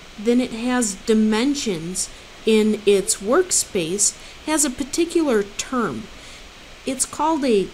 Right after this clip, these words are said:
kinematically redundant manipulator. A kinematically redundant manipulator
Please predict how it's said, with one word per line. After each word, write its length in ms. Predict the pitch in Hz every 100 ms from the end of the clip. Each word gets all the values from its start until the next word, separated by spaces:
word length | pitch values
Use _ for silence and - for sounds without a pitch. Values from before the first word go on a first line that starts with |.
| -
kinematically 1160 | - 302 349 330 233 226 233 254 - 233 226 214 190
redundant 800 | 202 185 - - 202 214 190 - -
manipulator. 840 | 185 190 190 175 - 175 160 147 - - - - - - - - - - - -
A 60 |
kinematically 1000 | 247 - 330 403 330 294 302 302 285 233
redundant 720 | 214 196 - 208 254 269 -
manipulator 800 | 196 196 175 - 175 160 143 180